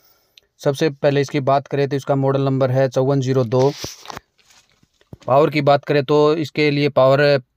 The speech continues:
पचास एचपी का जो अपना ट्रैक्टर है वो उसके लिए स्टेबल रहेगा। लंबाई की बात करें तो पचपन सौ बीस एमएम इसकी लंबाई और चौड़ाई उन्नीस सौ पचपन। हाइट की बात करें तो दो हज़ार बत्तीस एमएम हाइट है और वेट की बात करें तो इकतीस सौ केजी इसका वेट है।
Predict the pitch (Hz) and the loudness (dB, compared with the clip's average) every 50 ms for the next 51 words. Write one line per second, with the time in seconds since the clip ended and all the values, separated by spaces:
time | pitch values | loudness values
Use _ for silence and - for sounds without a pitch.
0 | - - 131 - 135 139 139 - 139 123 - - 147 135 135 131 123 135 123 139 | -8 -6 -2 0 2 2 2 0 -4 -6 -6 -4 -2 0 0 0 0 0 0 -2
1 | 135 117 127 123 - - 147 135 131 135 131 135 135 135 - - 135 131 123 131 | -2 0 0 -2 -2 -2 -2 0 2 2 2 2 2 0 -2 -2 -2 -2 0 2
2 | 131 135 131 131 131 127 127 123 - - _ - - - - 131 131 139 139 135 | 2 2 2 2 2 2 0 0 -2 -6 _ -20 -14 -8 -4 -2 -2 0 0 2
3 | 135 123 117 117 120 131 131 127 127 123 123 131 143 139 139 139 123 139 131 127 | 2 2 2 2 2 2 2 2 2 2 2 2 2 2 0 0 0 0 0 0
4 | - - 127 135 135 120 - 135 131 123 - 123 - - 151 143 135 - 139 127 | -2 -2 -2 -2 0 0 0 -2 -2 -2 -4 -8 -6 -4 -4 -4 -2 -2 -4 -4
5 | 113 123 131 135 - 131 127 131 131 131 127 - 135 127 123 120 120 117 123 131 | -2 -2 -2 -2 -2 -2 0 0 0 -2 -2 -2 -2 -2 0 0 0 2 2 2
6 | 135 135 131 120 - 123 123 127 135 135 131 131 135 131 - 127 107 123 107 - | 2 2 0 0 0 0 2 2 2 2 2 0 -2 -2 -4 -6 -8 -8 -10 -6
7 | - 135 127 117 110 _ _ _ _ _ _ _ _ _ _ _ _ _ _ - | -4 -4 -4 -4 -6 _ _ _ _ _ _ _ _ _ _ _ _ _ _ -2
8 | 117 113 123 135 - - 139 131 139 139 135 - - 139 139 139 127 127 139 139 | 0 0 0 0 -2 -2 -2 2 2 2 0 0 -2 -2 -2 -2 0 0 0 2
9 | 139 139 135 135 _ _ _ _ _ - 120 117 135 139 131 135 131 120 113 131 | 2 0 0 -4 _ _ _ _ _ -10 -4 -2 0 0 2 2 2 2 2 0
10 | 127 - 151 135 - - 135 139 131 123 113 120 135 127 135 131 127 127 120 117 | -2 -2 -4 -4 -2 0 0 2 2 2 2 0 0 2 2 4 4 4 4 2
11 | 135 139 131 - 143 131 120 131 131 123 - - 127 127 123 - 135 131 131 131 | 0 -2 -2 -2 -4 0 2 2 0 0 -2 -4 -4 -2 -2 0 0 0 0 0
12 | 127 _ _ _ _ _ _ _ _ - 151 127 143 127 - 165 151 - - 143 | -2 _ _ _ _ _ _ _ _ -12 -8 -6 -6 -4 -2 -4 -4 -2 -2 -2
13 | 123 139 139 131 120 131 131 123 - 135 123 110 117 127 131 127 135 131 131 135 | 0 0 0 0 0 -2 -4 -2 0 0 0 2 0 0 0 2 2 2 2 2
14 | 135 | 0